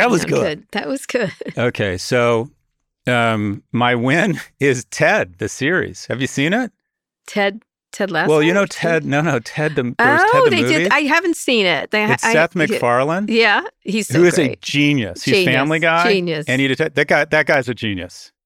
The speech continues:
Speaker 1: He has to be a billionaire. That guy deserves to be a
Speaker 2: <laughs> I
Speaker 1: billionaire.
Speaker 2: think he does okay.
Speaker 1: Oh my gosh. Anyways, Ted, I've been watching with my thirteen-year-old. Hashtag inappropriate. It is so funny, so inappropriate,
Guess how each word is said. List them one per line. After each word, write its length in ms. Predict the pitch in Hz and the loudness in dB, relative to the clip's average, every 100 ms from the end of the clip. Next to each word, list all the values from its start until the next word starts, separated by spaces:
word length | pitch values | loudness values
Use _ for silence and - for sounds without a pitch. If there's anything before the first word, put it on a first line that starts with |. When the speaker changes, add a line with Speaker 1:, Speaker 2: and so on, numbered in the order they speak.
| _ | _
Speaker 1:
He 180 | 185 170 | -4 -4
has 360 | - 196 170 | 0 0 0
to 80 | 180 | -2
be 140 | 165 | 0
a 60 | 165 | 0
billionaire. 580 | 135 131 131 104 90 - _ | 2 0 0 -4 -10 -14 _
That 180 | 143 151 | 0 2
guy 140 | 170 | 2
deserves 420 | 165 127 113 - - | 2 -2 -4 -6 -4
to 100 | 123 | -2
be 60 | |
a 40 | 123 | -2
Speaker 2:
<laughs> 20 | |
I 20 | |
Speaker 1:
billionaire. 480 | - 127 127 104 92 | 0 0 0 0 -2
Speaker 2:
think 140 | - | -2
he 100 | 220 | -2
does 220 | 185 165 | 0 0
okay. 420 | 160 151 160 147 151 _ _ - | -2 -4 -4 -6 -8 _ _ 0
Speaker 1:
Oh 200 | 139 143 | 2 2
my 220 | 135 113 | 2 0
gosh. 500 | 120 117 113 104 - - | 0 0 0 -4 -6 -2
Anyways, 460 | 147 156 131 120 | 0 4 2 0
Ted, 440 | - - 147 143 127 | -4 -2 2 2 0
I've 160 | 123 120 | -4 -2
been 100 | 123 | 0
watching 280 | 135 - 139 | -2 -2 -4
with 60 | |
my 120 | 127 | -4
thirteen-year-old. 540 | 107 120 117 135 135 160 _ _ _ | -2 -4 -2 -2 -2 -4 _ _ _
Hashtag 360 | - 113 127 120 | -6 -2 0 0
inappropriate. 640 | 127 - 117 - 135 156 190 _ _ _ _ _ - | 0 0 -2 0 0 0 -4 _ _ _ _ _ 0
It 160 | 160 | 2
is 260 | 165 160 - _ | 2 0 -6 _
so 480 | - - - 175 226 | -20 -16 -2 0 0
funny, 520 | - 156 147 139 156 - _ | 0 -2 0 -2 -4 -10 _
so 480 | - - - 190 233 | -18 -14 -6 -2 0
inappropriate, 800 | 240 220 - 113 101 104 101 101 | 0 -2 -2 -2 -2 -4 -2 -4